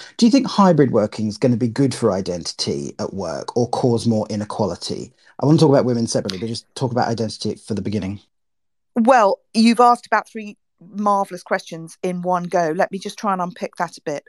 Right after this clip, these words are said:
Speaker 2: Why is
Speaker 1: Okay.
Speaker 2: it political? It's political because there's a lot of economics at stake and a lot of old custom and practice. So city centres are losing out commercially to the suburbs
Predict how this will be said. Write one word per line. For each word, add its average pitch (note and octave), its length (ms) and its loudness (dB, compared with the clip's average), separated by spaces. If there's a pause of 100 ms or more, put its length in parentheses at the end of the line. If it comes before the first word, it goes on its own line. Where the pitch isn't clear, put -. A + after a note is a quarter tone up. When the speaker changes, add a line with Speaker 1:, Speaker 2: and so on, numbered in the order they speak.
(120)
Speaker 2:
Why A#3 420 4
is D4 120 6
Speaker 1:
Okay. A#3+ 100 2
Speaker 2:
it - 100 -4
political? F3+ 720 -4
It's - 180 0
political B3+ 600 -2
because G#3 500 -2
there's F#3 160 -10
a F#3+ 60 -2
lot G#3+ 220 4
of F#3+ 60 -4
economics D#3+ 640 -10
at - 80 -12
stake D#3+ 580 -6
and F3 140 -4
a E3+ 60 -2
lot F3 240 -6
of F3 80 -8
old D#3+ 240 -6
custom D#3 360 -10
and D3+ 120 -10
practice. - 680 -6 (300)
So G#3 220 4
city A3+ 480 0
centres E3 1000 -4 (460)
are F3 380 2
losing F#3+ 500 -4
out F3 280 -6
commercially D#3+ 580 -10
to - 140 -18
the - 100 -14
suburbs - 680 -8